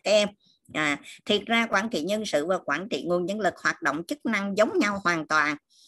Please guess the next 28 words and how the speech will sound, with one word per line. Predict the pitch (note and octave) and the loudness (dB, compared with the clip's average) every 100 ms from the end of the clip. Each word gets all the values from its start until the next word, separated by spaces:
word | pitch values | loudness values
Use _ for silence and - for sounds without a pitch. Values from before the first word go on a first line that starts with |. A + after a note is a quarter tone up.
| _ - | _ -2
nhưng | A3+ B3+ A#3+ | 0 0 0
cái | F3+ - | -4 -4
cách | G4+ | -6
khai | - D#4 G#3+ | -4 -4 -2
thác | B3 C4 - | -2 -2 -2
của | F3 G3 | -4 -4
chúng | A3+ | -2
ta | G#3 F#3+ | 0 0
và | E3 | -2
cái | G3+ A3+ | -4 -6
cách | C#4 - | -8 -4
tiếp | C#4+ - | -6 -2
cận | C3 A#2+ E3+ | -2 0 -2
nó | G#3 | -2
có | G3+ A#3+ | -2 -2
khác | A#3 A3+ | -2 -4
nhau. | G3+ F#3 E3 _ _ _ - | 2 2 2 _ _ _ -4
À, | C#3+ C3 B2+ - - - _ | -2 -2 -4 -14 -20 -20 _
các | B3+ | 0
em | D4+ A#3+ A#3 | 2 0 0
thấy | C#4+ B3 G#4 | 0 -2 0
là | D#4 G3 F#3 F3+ F3+ | 2 4 4 2 0
cái, | C4+ D#4+ C#4 B3+ | -2 -2 -2 -2
ờ, | A#3 A3+ A3 A3 A3 A3 A3 G#3+ G#3+ G#3+ G#3+ A3 - | 0 0 0 -2 -4 -4 -2 -2 -4 -4 -4 -6 -2
tảng | C3 - | -4 -2
băng | C#4 A#3+ A3+ | -4 -4 2
trôi | A3 A3+ | 4 4
á, | A3+ | 0